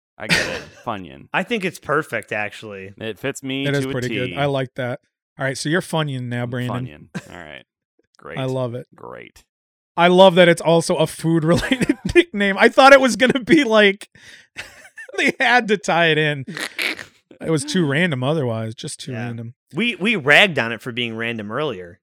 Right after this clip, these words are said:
Speaker 2: and now
Speaker 3: Yeah.
Speaker 2: I feel stupid for doing so.
Speaker 3: Joke's on us. Now the
Speaker 2: Yep.
Speaker 3: e-, the, uh, eggs and bacon are on our face.
Speaker 1: Yeah, this is, this is clearly well thought out on their part, so apologies, BuzzFeed.
Speaker 3: All right, Peter, let's get you a nickname.
Speaker 2: All right. So for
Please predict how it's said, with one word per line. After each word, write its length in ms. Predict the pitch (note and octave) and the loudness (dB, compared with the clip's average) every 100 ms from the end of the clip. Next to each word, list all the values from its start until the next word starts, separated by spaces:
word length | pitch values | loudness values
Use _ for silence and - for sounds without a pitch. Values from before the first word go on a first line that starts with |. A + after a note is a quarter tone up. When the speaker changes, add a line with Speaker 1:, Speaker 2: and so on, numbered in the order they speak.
| _ | _
Speaker 2:
and 100 | A2+ | -10
now 240 | A2+ A#2+ A#2 | -6 -4 0
Speaker 3:
Yeah. 100 | D#3+ | 0
Speaker 2:
I 40 | |
feel 240 | - C#3 | 0 -6
stupid 460 | A#2+ - C3 A#2 F#2 | -6 -8 -10 -10 -16
for 100 | G#2+ | -16
doing 320 | G2+ A2 G2 | -14 -12 -14
so. 100 | G2+ | -8
Speaker 3:
Joke's 260 | D3+ C#3+ - | -2 -2 -2
on 160 | C3+ C#3+ | -4 -2
us. 240 | F3 - | -2 -2
Now 160 | D3+ D3+ | 0 0
the 80 | |
Speaker 2:
Yep. 300 | D3 D3+ D#3+ | 4 2 2
Speaker 3:
e-, 20 | C#3+ | -4
the, 260 | C#3+ C#3+ | -2 0
uh, 360 | C#3 C3+ C#3 C#3+ | 2 2 0 0
eggs 220 | D3+ D3 C3+ | -2 -2 -2
and 80 | |
bacon 300 | C#3 D3 D3+ | -2 -2 -2
are 80 | C#3 | -6
on 100 | B2+ | -4
our 160 | C3+ F3 | -4 -4
face. 120 | A2 | -4
Speaker 1:
Yeah, 160 | A#2+ G2+ | -4 -4
this 200 | D3 A2 | -6 -8
is, 140 | F#2 | -10
this 180 | C#3+ A2 | -8 -10
is 80 | F#2 | -12
clearly 540 | - A#2 C#3 A#2+ G2 | -12 -4 -2 -2 -4
well 240 | F#2 E2+ | -8 -10
thought 240 | - E2+ E2+ | -10 -12 -12
out 180 | D#2 - | -14 -16
on 60 | |
their 140 | - - | -20 -20
part, 320 | E2 D#2 - | -20 -20 -20
so 320 | E2+ D#2+ F#2 | -16 -16 -16
apologies, 600 | _ - A#2 A2 G2 G2 - | _ -4 -2 -2 -6 -12 -10
BuzzFeed. 480 | F#2+ F2+ - A#1+ - _ _ - | -10 -10 -14 -20 -20 _ _ 0
Speaker 3:
All 100 | F#3 | 2
right, 160 | E3+ - | 4 0
Peter, 400 | - D#3 D#3 D3 | -6 0 2 2
let's 200 | D3+ F3 | 0 -4
get 180 | - D3+ | -4 -6
you 180 | C#3+ D#3 | -2 -2
a 60 | C3+ | -2
nickname. 680 | C3 - C#3 B2+ B2 B2 G#2+ _ | -4 -6 -6 -6 -6 -8 -14 _
Speaker 2:
All 120 | A#2+ | -6
right. 280 | A#2+ A#2 G2+ - _ _ _ | -4 -4 -6 -14 _ _ _
So 220 | - D3+ | -10 -6
for 1000 | C#3+ D#3+ D3+ C#3+ C#3 C3+ C3+ C3 B2 B2 | -6 -2 0 2 2 0 0 -2 -4 -8